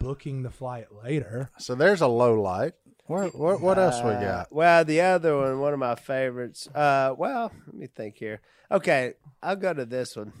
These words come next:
Speaker 1: It's not that bad though, right?
Speaker 3: Oh,
Speaker 1: For
Speaker 3: this was
Speaker 1: eight
Speaker 3: actually
Speaker 1: years?
Speaker 3: this was actually all on the same trip. So it was a, we did an award show. Uh, it's when I was, uh,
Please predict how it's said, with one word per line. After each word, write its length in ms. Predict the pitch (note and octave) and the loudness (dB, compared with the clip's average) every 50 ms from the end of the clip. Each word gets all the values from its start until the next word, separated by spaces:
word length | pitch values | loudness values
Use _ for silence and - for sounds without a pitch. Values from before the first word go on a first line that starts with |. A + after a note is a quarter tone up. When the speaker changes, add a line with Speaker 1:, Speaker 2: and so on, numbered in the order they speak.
| - - - | -20 -16 -14
Speaker 1:
It's 180 | G3 - - | -14 -12 -8
not 200 | - C4 F#3+ - | -4 -4 -2 0
that 180 | - D3 C3 A#2 | 0 -2 -2 -2
bad 300 | C3 C3 D#3 D#3+ C3+ G2 | -2 -2 0 -2 -2 -4
though, 320 | F#2 F2 F2 F#2 G2+ A2+ F#2+ - | -10 -18 -18 -16 -16 -16 -16 -16
right? 280 | A#2 A2+ A#2+ C3+ - - | -16 -14 -14 -8 0 2
Speaker 3:
Oh, 140 | F3+ F3 | 2 2
Speaker 1:
For 40 | D3 | 4
Speaker 3:
this 180 | D#3+ F3 - - | 2 -2 -4 -4
was 100 | - D3+ | -2 0
Speaker 1:
eight 60 | D#3+ | 2
Speaker 3:
actually 280 | D#3 E3 D3 D3+ D#3 D3+ | 2 2 0 -2 -4 -2
Speaker 1:
years? 380 | D#3 E3 F#3 F#3+ F3+ - - | -2 -2 -4 -6 -8 -12 -8
Speaker 3:
this 180 | - E3 D#3+ - | -8 -8 -6 -4
was 180 | F3+ E3+ D3 | -4 -2 0
actually 440 | D3+ D#3 D#3+ E3 D#3 - D#3+ C#3+ C3 | 2 2 2 2 0 -2 -6 -6 -4
all 460 | - - C3 C3+ C#3 C#3+ C#3 C#3 C#3 | -2 0 2 2 4 4 2 2 0
on 120 | C#3 C3 B2 | -2 -4 -6
the 100 | A#2+ A2+ | -8 -10
same 380 | - - A#2+ A#2+ A#2 A2+ A2 | -8 -6 -4 -4 -4 -6 -6
trip. 340 | A2+ - C3 G#2+ G2+ G2+ - | -10 -10 -8 -8 -6 -8 -8
So 460 | - - C3+ B2+ B2 B2 B2 A#2+ A#2 - | -6 -4 -2 0 0 0 0 -2 -4 -4
it 60 | C3 | -6
was 140 | C3 B2+ A#2 | -6 -4 -4
a, 100 | B2 A#2 | -4 -4
we 200 | A#2 B2 C#3+ D3 | -2 -4 -4 0
did 180 | C#3 D3 C#3+ | 0 0 0
an 80 | C#3 C3 | 0 -2
award 360 | B2 A#2+ C3 C#3+ D3+ D#3+ C#3+ - | -4 -2 0 0 0 0 -2 -4
show. 460 | - - D3 D3 D3 C#3+ C#3+ C#3 B2+ - _ _ _ _ _ _ _ _ _ | -6 -4 -2 0 0 0 0 -2 -6 -10 _ _ _ _ _ _ _ _ _
Uh, 340 | - B2 B2 A#2+ A#2 A#2 F2+ | -10 -8 -6 -6 -6 -6 -6
it's 200 | D#2 A#2+ A#2 - | -8 -10 -10 -8
when 180 | - D#3 D#3+ D#3 | -6 -6 -4 -2
I 160 | D#3 D3+ D3 | -2 -2 -2
was, 320 | C#3+ C#3 C#3 B2+ A#2+ A#2+ B2+ | -2 -4 -6 -8 -10 -8 -8
uh, 320 | B2+ A#2+ A#2+ A#2+ A#2 A2 | -6 -4 -4 -4 -6 -8